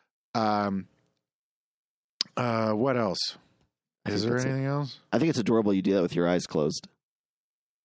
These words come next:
Speaker 1: I d-, r-,
Speaker 2: <laughs>
Speaker 1: trying to recall exactly what I gotta say. But yeah,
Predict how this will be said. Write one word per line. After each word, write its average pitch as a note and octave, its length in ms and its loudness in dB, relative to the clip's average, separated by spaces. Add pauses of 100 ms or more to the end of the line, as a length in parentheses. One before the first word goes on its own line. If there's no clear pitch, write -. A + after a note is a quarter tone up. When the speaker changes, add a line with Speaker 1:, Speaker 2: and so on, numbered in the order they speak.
(140)
Speaker 1:
I G#2+ 240 2
d-, G2+ 280 -2 (420)
r-, A2 140 0 (220)
Speaker 2:
<laughs> - 240 -2
Speaker 1:
trying C3 320 4
to A#2 60 2
recall A2 760 2 (160)
exactly A2+ 460 2
what G#2+ 140 2
I G#2+ 100 0
gotta G#2 160 0
say. G#2 140 -2 (440)
But G#3 140 4
yeah, B3+ 240 2